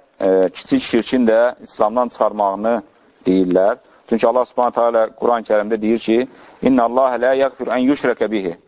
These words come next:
Allah ona şərik qoşanı bağışlamaz. Burada ümumi dedi. Bura kiçik şirk də daxildir,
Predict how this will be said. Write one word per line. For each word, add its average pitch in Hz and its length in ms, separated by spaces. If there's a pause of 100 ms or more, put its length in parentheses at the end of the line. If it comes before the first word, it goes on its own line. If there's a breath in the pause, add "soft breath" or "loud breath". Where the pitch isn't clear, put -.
(760 soft breath)
Allah 123 360
ona 127 180
şərik 127 380
qoşanı 120 640 (240 loud breath)
bağışlamaz. 95 760
Burada 120 540 (240 soft breath)
ümumi 131 380
dedi. 90 300 (380 loud breath)
Bura 120 180
kiçik - 320
şirk 127 200
də 104 300 (220)
daxildir, 107 720